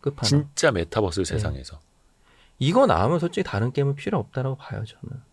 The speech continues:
Speaker 1: 어,
Speaker 2: 그쵸.
Speaker 1: 극단적으로 얘기한다면.
Speaker 2: 그게 언젠지는 모르겠습니다만.
Speaker 1: 그러니까 이게 왜 이런 말씀을 드리냐면 이런 퀄리티를 가능하게 하는, 어, 기본적인 백그라운드는 콘솔 쪽에서 개발이 나와, 나올 거라고 봐요.
Speaker 2: 모바일이나 뭐 피씨가 아니라.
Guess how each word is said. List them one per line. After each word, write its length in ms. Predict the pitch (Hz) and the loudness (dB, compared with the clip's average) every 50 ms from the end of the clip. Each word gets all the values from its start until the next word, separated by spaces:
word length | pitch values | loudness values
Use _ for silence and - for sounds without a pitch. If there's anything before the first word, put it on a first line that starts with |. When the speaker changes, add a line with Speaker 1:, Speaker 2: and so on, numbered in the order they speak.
| _ _ | _ _
Speaker 1:
어, 100 | - - | -8 -8
Speaker 2:
그쵸. 200 | - - - - | -8 -8 -8 -4
Speaker 1:
극단적으로 640 | - 139 143 - - 254 247 247 226 220 202 175 139 113 | -4 -4 -4 2 4 6 6 6 8 6 6 8 6 4
얘기한다면. 520 | 107 117 123 139 147 139 120 101 95 98 | 4 2 0 0 0 0 -2 -2 -2 -4
Speaker 2:
그게 160 | 101 - 127 117 | -2 2 4 6
언젠지는 1080 | 76 85 113 127 135 165 165 156 151 147 143 139 131 - - 135 135 135 139 165 135 | 6 6 6 6 6 6 6 6 4 2 0 0 -2 -2 -2 -2 0 2 2 4 4
모르겠습니다만. 600 | 104 90 85 78 73 - 85 76 69 67 67 65 76 120 - - - _ _ | 4 4 4 2 2 0 0 -2 -2 -4 -6 -8 -8 -10 -12 -14 -20 _ _
Speaker 1:
그러니까 160 | - 143 135 135 | 4 4 6 6
이게 160 | 151 151 135 - - | 6 6 4 4 6
왜 240 | 117 120 151 180 190 | 6 8 8 10 10
이런 180 | 165 156 160 156 | 8 8 8 8
말씀을 340 | 139 104 98 - - 139 135 | 6 6 4 4 2 2 2
드리냐면 500 | - 107 107 104 101 101 101 101 107 110 | 2 2 2 2 2 2 0 0 0 0
이런 380 | 120 127 147 175 208 208 220 214 | 2 4 6 6 6 6 4 2
퀄리티를 720 | - - 190 196 196 190 190 - - - 165 165 160 160 | 2 2 4 4 4 2 2 0 0 0 2 4 4 2
가능하게 720 | 156 - - 110 104 113 117 113 123 131 147 143 147 143 139 | 0 0 0 2 2 4 2 2 2 0 0 2 2 2 2
하는, 520 | 127 131 156 156 160 160 170 175 185 196 196 _ _ _ _ _ | 2 2 0 0 0 0 0 -2 -2 -4 -6 _ _ _ _ _
어, 380 | 254 - - - 98 95 - 127 117 | -8 -6 -4 -4 -2 -4 -6 -8 -6
기본적인 300 | - 131 123 123 123 113 | -4 -4 -2 -2 -2 -2
백그라운드는 840 | - 165 175 - - 175 160 139 120 107 104 107 135 135 120 104 120 - _ _ _ _ _ _ _ _ _ | -2 -4 -4 -2 0 0 0 0 0 -2 -2 -2 -2 -2 -2 -4 -6 -10 _ _ _ _ _ _ _ _ _
콘솔 380 | - - 220 214 - 254 240 | -2 -2 -2 0 0 -2 -4
쪽에서 280 | 240 - 185 165 147 139 | -2 -2 -2 -2 -2 -2
개발이 460 | 143 - 104 104 104 104 104 113 98 - | -2 -4 -4 -4 -4 -4 -4 -6 -8 -8
나와, 380 | - - - - - - 123 147 170 | -10 -12 -10 -12 -12 -14 -14 -14 -10
나올 260 | 147 - - 107 110 - | -6 -4 -4 -4 -4 -4
거라고 240 | - 110 107 107 107 | -6 -8 -8 -8 -10
봐요. 200 | - - - - - - - _ _ _ | -12 -16 -16 -16 -18 -20 -20 _ _ _
Speaker 2:
모바일이나 500 | - 82 80 85 82 80 80 82 90 95 | -2 0 2 2 2 2 0 -2 -4 -4
뭐 140 | 98 85 80 | -6 -6 -8
피씨가 360 | - - 110 - - 107 107 | -8 -10 -8 -8 -4 -4 -4
아니라. 360 | 92 71 69 67 - 76 76 | -4 -4 -6 -12 -14 -16 -18